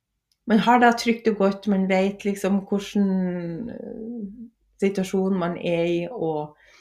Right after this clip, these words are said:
man kjenner det her, eh, den her drømmen kommer opp sånn av og til, og det er også helt greit, man håndterer det, eh, kanskje nettopp for at man bare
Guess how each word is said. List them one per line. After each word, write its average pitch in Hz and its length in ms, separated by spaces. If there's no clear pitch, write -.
man 208 200
kjenner 202 360
det 175 120
her, 185 300
eh, 156 500
den 185 100
her 180 240
drømmen 175 400
kommer 175 320
opp - 240
sånn 185 180
av 180 160
og 175 120
til, 185 280
og 170 80
det 170 80
er 175 80
også 175 160
helt 165 200
greit, 156 340
man - 140
håndterer 160 400
det, 151 180
eh, 143 540
kanskje 165 240
nettopp 156 320
for 170 120
at 165 120
man 151 140
bare 143 180